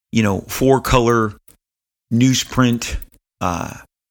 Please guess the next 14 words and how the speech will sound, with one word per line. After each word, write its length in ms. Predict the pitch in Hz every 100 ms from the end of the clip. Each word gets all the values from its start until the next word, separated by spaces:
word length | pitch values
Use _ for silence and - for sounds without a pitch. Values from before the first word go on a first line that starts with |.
| _ _ _
adventures 640 | 127 113 139 - 113 98 117
that 140 | 107
I 200 | 104 117
consumed 640 | - 117 - 135 127 120 104
and 140 | 101
could 160 | - 120
not 240 | 123 117
get 100 | 113
enough 300 | 113 110 -
of 180 | 107 92
in 140 | 110
my 160 | 110 107
youth, 500 | 104 104 98 - - _ _ _ -
to 440 | 127 120 110